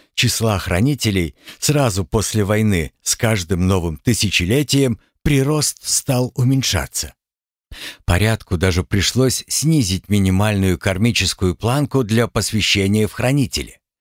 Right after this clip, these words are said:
Но это помогало лишь частично. Смертные на подконтрольных нашему боссу территориях все реже добирались даже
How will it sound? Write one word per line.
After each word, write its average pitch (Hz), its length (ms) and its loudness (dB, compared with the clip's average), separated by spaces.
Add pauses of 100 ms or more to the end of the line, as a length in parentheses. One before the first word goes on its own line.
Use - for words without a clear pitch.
(300)
Но 135 260 2
это 151 260 0
помогало 123 760 0
лишь 139 460 0
частично. - 800 -2 (720)
Смертные 120 640 0
на 104 180 2
подконтрольных 107 840 0
нашему 98 400 0
боссу 104 360 0
территориях 147 760 0 (100)
все 135 260 2
реже 139 320 2
добирались 104 600 0
даже 107 400 0